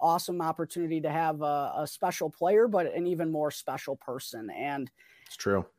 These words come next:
Speaker 1: I
Speaker 2: Yeah.
Speaker 1: think in just, you know, the mirage of interviews that he's given since being drafted and just being swarmed by the press, like, the maturity that he showed, and as you mentioned, at seventeen years old, ha-, has been incredible and never wants to make it about himself.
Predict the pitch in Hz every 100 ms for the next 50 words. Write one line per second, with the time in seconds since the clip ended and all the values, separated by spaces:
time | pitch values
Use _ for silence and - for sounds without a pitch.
0 | - 175 202 208 233 214 202 196 - 196
1 | 170 160 156 156 139 - 196 196 180 185
2 | 190 170 175 175 170 156 156 151 147 156
3 | 147 156 147 165 156 - 160 151 143 151
4 | 151 - 151 143 147 147 151 - 165 156
5 | - 170 170 170 160 156 143 - 156 147
6 | - 139 139 165 175 - 262 233 208 180
7 | 170 170 - 175 156 139 160 160 165 180
8 | 165 170 170 - 151 147 - 180 175 165
9 | 170 170 160 143 151 143 135 151 135 165
10 | 151 165 156 147 - 156 147 143 143 147
11 | 143 165 196 208 190 185 165 170 170 175
12 | 147 156 160 147 - 160 151 147